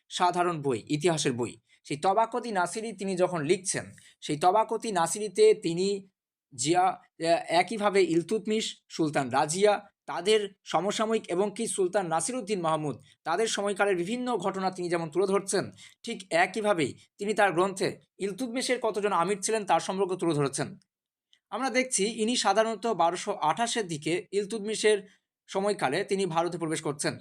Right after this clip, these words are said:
এবং সম্পূর্ণভাবে তিনি কিন্তু ভারতে বসবাস করতে শুরু করছেন এবং ইনি তার গ্রন্থে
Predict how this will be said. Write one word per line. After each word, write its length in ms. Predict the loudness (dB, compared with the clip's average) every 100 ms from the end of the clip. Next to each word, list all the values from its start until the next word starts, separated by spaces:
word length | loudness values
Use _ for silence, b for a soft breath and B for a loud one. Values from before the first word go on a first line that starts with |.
| -6
এবং 200 | -2 -2
সম্পূর্ণভাবে 680 | 0 -2 -2 -4 0 2 0
তিনি 180 | -2 -4
কিন্তু 280 | -2 0 2
ভারতে 320 | 0 -2 -2
বসবাস 320 | -2 -2 -6
করতে 220 | -6 -6
শুরু 180 | 0 0
করছেন 400 | 0 -2 -6 -6 _ _ _ b b
এবং 400 | -2 2 2 0 -10 _ -6
ইনি 280 | -2 -2 2
তার 220 | 2 4
গ্রন্থে 520 | 2 0 -2 -2